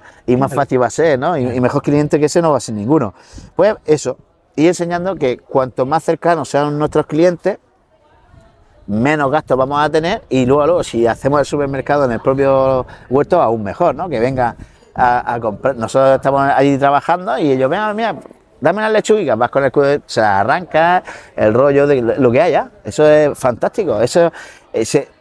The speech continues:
Speaker 1: eso se estila en muchos países, que yo he viajado mucho por el sur de Francia y,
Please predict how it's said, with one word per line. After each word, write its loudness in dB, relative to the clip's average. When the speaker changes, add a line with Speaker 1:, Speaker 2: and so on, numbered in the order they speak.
Speaker 1:
eso -2
se -2
estila 0
en 0
muchos -2
países, -4
que -2
yo 0
he 0
viajado 0
mucho -6
por 2
el -4
sur 0
de 0
Francia 0
y, 2